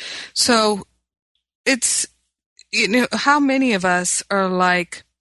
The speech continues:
Saul on the road to Tarsus, who gets hit by the,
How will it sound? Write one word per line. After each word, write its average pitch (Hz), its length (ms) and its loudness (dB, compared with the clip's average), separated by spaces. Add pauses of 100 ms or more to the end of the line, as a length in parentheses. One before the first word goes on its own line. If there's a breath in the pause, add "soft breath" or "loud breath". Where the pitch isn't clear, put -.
(260)
Saul 208 800 0 (340)
on 196 160 0
the 185 100 0
road 202 360 0
to 208 140 -8
Tarsus, 185 680 0 (380 loud breath)
who 202 100 -2
gets 202 280 2
hit 220 180 0 (100)
by 202 220 2
the, 185 320 2